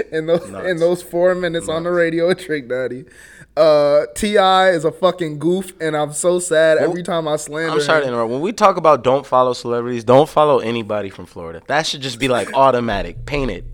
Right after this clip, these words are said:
Speaker 2: Don't follow anybody.
Speaker 1: There's,
Speaker 2: Most
Speaker 1: there's
Speaker 2: of the
Speaker 1: some smart,
Speaker 2: South.
Speaker 1: there's smart niggas from Florida.
Speaker 2: When you name one, I'll hear you. But I
Speaker 1: Wait, hold on. I have to
Speaker 2: ignore
Speaker 1: think about
Speaker 2: Florida,
Speaker 1: that.
Speaker 2: dog. Okay, well, I'm sorry, but you were, you were on, you were, you were going somewhere.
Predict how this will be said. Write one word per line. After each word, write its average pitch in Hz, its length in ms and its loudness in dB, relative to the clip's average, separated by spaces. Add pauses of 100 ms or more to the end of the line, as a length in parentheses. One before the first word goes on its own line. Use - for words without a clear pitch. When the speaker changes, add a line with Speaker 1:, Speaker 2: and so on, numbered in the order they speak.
(300)
Speaker 2:
Don't 151 220 -2
follow 147 220 2
anybody. 127 400 -6
Speaker 1:
There's, 392 200 -6
Speaker 2:
Most 233 240 6
Speaker 1:
there's - 40 4
Speaker 2:
of 247 80 0
the 202 80 2
Speaker 1:
some - 200 4
smart, 113 180 4
Speaker 2:
South. - 120 -20
Speaker 1:
there's 403 200 -4
smart 165 300 -4
niggas 139 240 -14
from 131 120 -18
Florida. 180 400 -10 (800)
Speaker 2:
When 113 200 -8
you 120 100 -6
name 147 360 -4
one, 143 260 0
I'll 113 260 2
hear 113 200 -4
you. 92 220 -8
But 90 160 -4
I 131 180 4
Speaker 1:
Wait, 185 360 -4
hold 185 240 -2
on. 151 240 -4
I 175 60 -4
have 220 160 2
to 135 60 -8
Speaker 2:
ignore 160 180 -4
Speaker 1:
think 190 160 0
about 139 220 -6
Speaker 2:
Florida, 117 240 -6
Speaker 1:
that. 95 120 -10
Speaker 2:
dog. 98 320 -6
Okay, 156 220 0
well, 135 120 0
I'm 165 60 -4
sorry, 127 220 0
but 110 180 -8
you 170 100 -4
were, 170 120 -2
you 143 180 -6
were 151 100 0
on, 123 240 0
you 120 120 -10
were, 120 260 -8
you 113 140 -10
were 110 60 -10
going 104 280 -10
somewhere. 92 360 -18